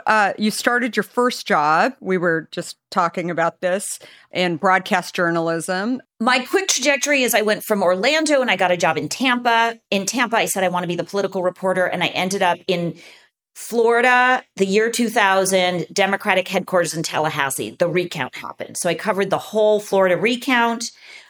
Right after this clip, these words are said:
Speaker 2: I got from there to M S N B C, where I worked overnights. So my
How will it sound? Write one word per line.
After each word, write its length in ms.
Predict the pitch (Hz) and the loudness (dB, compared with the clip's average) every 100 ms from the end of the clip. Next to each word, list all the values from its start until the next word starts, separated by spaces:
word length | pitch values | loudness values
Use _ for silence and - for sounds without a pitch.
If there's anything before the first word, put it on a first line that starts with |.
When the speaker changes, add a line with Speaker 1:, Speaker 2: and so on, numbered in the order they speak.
| - | -4
Speaker 2:
I 60 | |
got 220 | 190 185 - | 0 0 0
from 160 | 202 | 0
there 160 | 190 185 | 2 2
to 220 | 185 - | 2 0
M 140 | 190 | 0
S 160 | 190 185 | 0 0
N 160 | 185 170 | 0 0
B 100 | 165 | -4
C, 300 | - 190 208 | -2 -2 0
where 160 | 185 | 2
I 60 | 156 | 2
worked 260 | 156 160 - | 0 -2 0
overnights. 800 | 180 180 202 220 247 240 - - - - - - | 0 2 2 0 0 -4 -8 -8 -16 -20 -20 -8
So 680 | - 196 180 175 180 175 170 | 0 4 6 6 4 2 2
my 280 | 175 175 | 2 2